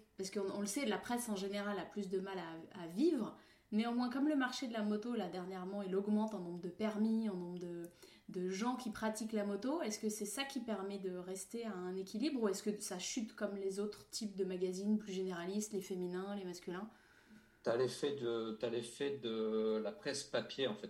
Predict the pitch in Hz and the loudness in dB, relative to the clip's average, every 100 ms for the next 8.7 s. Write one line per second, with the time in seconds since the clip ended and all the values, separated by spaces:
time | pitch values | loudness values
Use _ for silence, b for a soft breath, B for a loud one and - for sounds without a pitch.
0 | - 120 - 113 104 - 117 - 101 92 | -12 -14 -6 -4 -2 -4 -4 -6 -8 -10
1 | - 107 - - 110 - 123 - 101 101 | -8 -8 -8 -10 -12 -8 -8 -4 -4 -2
2 | 110 - - - 123 123 98 - 110 - | -4 -6 -10 -8 -4 -2 -2 -4 -8 -6
3 | - 98 92 90 90 90 90 87 90 - | -4 -2 -2 -2 -4 -4 -6 -8 -12 -18
4 | - 104 92 90 90 87 85 92 95 - | -16 -8 -6 -4 -6 -6 -8 -10 -12 -16
5 | - 104 107 113 104 113 135 - - - | -6 -4 0 0 -2 -2 -4 -8 -10 -8
6 | 107 104 104 87 - 107 107 104 101 - | -4 -2 -2 -4 -10 -12 -6 -4 -6 -6
7 | 113 110 90 107 - - 120 107 117 110 | -4 -2 -2 -4 -6 -6 -4 -2 -4 -6
8 | 107 98 101 95 101 95 120 | -6 -6 -6 -10 -10 -8 -10